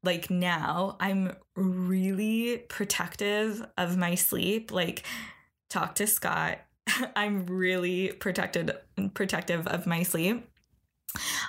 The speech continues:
I just feel like an absolute monster if I have a disrupted sleep.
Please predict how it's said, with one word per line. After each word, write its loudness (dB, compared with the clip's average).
I 2
just 0
feel 0
like 0
an -2
absolute 2
monster 2
if 0
I 0
have 0
a 0
disrupted 0
sleep. -2